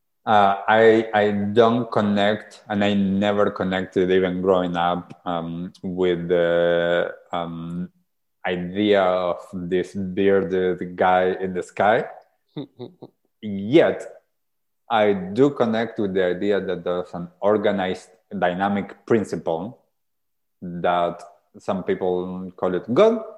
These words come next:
Speaker 1: some people call it universe, some people call it the quantum realm, however we want to call it.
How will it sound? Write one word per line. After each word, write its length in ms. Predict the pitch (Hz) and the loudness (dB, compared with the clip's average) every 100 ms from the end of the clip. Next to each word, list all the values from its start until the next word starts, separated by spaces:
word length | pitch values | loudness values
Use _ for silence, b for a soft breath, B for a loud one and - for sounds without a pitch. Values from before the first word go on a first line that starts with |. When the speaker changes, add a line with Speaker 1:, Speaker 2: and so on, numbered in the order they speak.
| - | -8
Speaker 1:
some 120 | 104 | 0
people 340 | 107 98 98 | 0 0 -4
call 200 | 90 101 | -2 -2
it 120 | 92 85 | -2 -2
universe, 460 | 110 123 120 120 | -2 2 0 -2
some 140 | 95 85 | -8 -8
people 240 | 107 90 | -6 -6
call 180 | - 92 | -6 -6
it 60 | 82 | -6
the 80 | 82 | -4
quantum 680 | 101 95 90 90 87 87 85 - | -4 -4 -6 -8 -8 -12 -16 -16
realm, 560 | 95 90 110 127 135 139 b b _ | -6 -2 0 -2 -8 -14 b b _
however 520 | 107 95 110 127 107 | -2 2 4 4 2
we 200 | 95 101 | 2 0
want 220 | 98 98 | 0 -4
to 60 | - | -8
call 260 | - 104 | -2 0
it. 200 | 143 165 | 0 -2